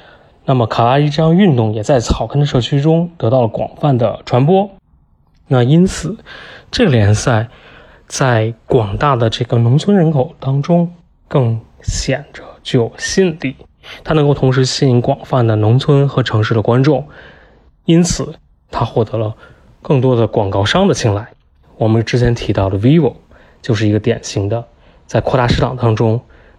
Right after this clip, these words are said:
运用投入在卡巴迪超级联赛的赞助，获得更广大的一个潜在人群。总结来讲呢，卡巴迪超级联赛它在以下几个方面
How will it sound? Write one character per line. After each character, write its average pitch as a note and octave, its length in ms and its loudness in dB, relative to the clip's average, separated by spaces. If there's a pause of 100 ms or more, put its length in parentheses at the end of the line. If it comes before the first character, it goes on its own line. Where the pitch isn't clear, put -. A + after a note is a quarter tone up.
运 E3 240 4
用 A2+ 240 0 (280)
投 A2 300 0
入 A#2 220 4
在 A2 360 -2 (260)
卡 - 160 -2
巴 A2+ 100 0
迪 A#2+ 120 2
超 B2 200 0
级 B2 80 2
联 A2+ 160 2
赛 C3 160 0
的 G#2+ 80 -2
赞 B2 220 0
助， C#3+ 200 0 (460)
获 C#3 260 0
得 G#2+ 200 0
更 C#3 260 0
广 - 220 -2
大 A#2 180 -2
的 A#2+ 140 -8
一 - 160 -14
个 C#3+ 240 -4
潜 G2+ 320 -6
在 G#2 140 0
人 G2+ 180 0
群。 D#3+ 260 -6 (1080)
总 B2+ 180 0
结 C3+ 140 2
来 D3+ 120 2
讲 B2 180 0
呢， B2 280 0
卡 - 140 -4
巴 B2+ 120 2
迪 E3+ 160 4
超 G3+ 280 0
级 D3+ 100 -4
联 A2 160 0
赛 A2 180 0
它 B2 220 0
在 A#2 200 -2
以 A#2 120 -4
下 D3+ 240 -2
几 B2+ 100 -8
个 - 80 -12
方 D3+ 160 0
面 D#3+ 240 -2